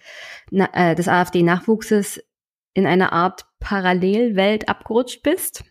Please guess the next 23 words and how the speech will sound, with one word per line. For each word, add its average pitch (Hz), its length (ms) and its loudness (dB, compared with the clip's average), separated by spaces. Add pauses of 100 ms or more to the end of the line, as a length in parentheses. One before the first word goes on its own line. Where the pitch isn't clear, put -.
(840)
wenn 202 180 2
ich 220 120 4
das 214 240 0
so 226 100 4
aus 208 140 2
der - 120 2
Presse - 360 2
richtig 214 300 0
entnehmen 208 380 4
konnte. 214 440 0 (580)
Aber 190 520 2 (640)
ich - 220 -4
kenne 233 220 2
dich 226 120 2
ja 214 400 2
aus 190 200 -2
der 208 180 0
Zeit, - 800 -2 (240)
also 160 260 0
aus 156 160 -4
meiner 165 480 2
A-F-D-Zeit 160 580 -2
noch, 175 300 0